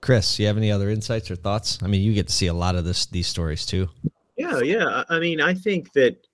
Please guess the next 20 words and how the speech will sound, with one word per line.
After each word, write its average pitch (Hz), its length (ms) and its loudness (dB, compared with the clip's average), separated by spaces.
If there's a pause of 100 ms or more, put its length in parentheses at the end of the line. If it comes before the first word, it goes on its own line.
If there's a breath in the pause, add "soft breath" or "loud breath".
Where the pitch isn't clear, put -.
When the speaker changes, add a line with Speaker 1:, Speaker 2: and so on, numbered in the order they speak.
(140)
Speaker 2:
just 180 300 2
the, 135 260 6
um, 98 400 0 (1000)
the 123 140 4
timeliness 123 1000 0
of 90 180 0
this, 87 280 -2
like, 120 240 6
that 127 180 8
there 139 220 8
are 139 60 6
still 127 640 6 (540 soft breath)
Red 127 300 4
Cross 120 560 0
efforts 117 460 -2
happening 110 680 -2 (460)
across 160 360 4
the 120 100 0
nation 120 580 4
where, 110 140 6